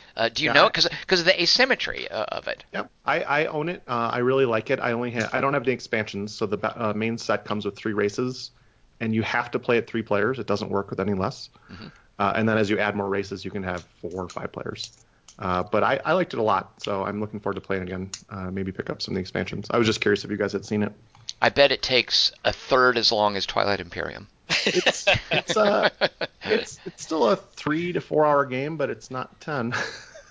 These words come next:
Speaker 1: And it's a four X, not just fleet battles, right? Like, it's a
Speaker 2: Correct. Yep.
Speaker 1: yeah,
Speaker 2: You're
Speaker 1: yeah,
Speaker 2: ex-,
Speaker 1: yeah.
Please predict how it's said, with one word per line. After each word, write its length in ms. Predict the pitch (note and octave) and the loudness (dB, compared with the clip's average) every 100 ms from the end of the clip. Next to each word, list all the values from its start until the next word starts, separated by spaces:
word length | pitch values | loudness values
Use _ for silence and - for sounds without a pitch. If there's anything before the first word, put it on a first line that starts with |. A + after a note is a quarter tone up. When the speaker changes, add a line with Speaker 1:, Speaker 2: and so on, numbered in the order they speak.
| - | -2
Speaker 1:
And 100 | D#3+ | 4
it's 300 | E3+ F3 D#3+ | 6 6 6
a 60 | D#3+ | 2
four 300 | - D#3+ C3+ | 6 8 8
X, 240 | B2 - | 8 4
not 160 | B2+ - | 2 2
just 160 | A2 | 0
fleet 260 | - B2+ - | 0 -2 -2
battles, 360 | F2+ C#2+ - - | -2 -2 0 0
right? 240 | F#2 F2+ | 0 -2
Like, 160 | G#2+ G2+ | -4 -6
it's 160 | - | -2
a 40 | C#3+ | 0
Speaker 2:
Correct. 280 | A2+ F#2+ - - | 0 -2 -10 -4
Yep. 100 | - | 0
Speaker 1:
yeah, 80 | D#3 | 4
Speaker 2:
You're 100 | C3+ | 4
Speaker 1:
yeah, 60 | |
Speaker 2:
ex-, 80 | |
Speaker 1:
yeah. 80 | B2+ | 2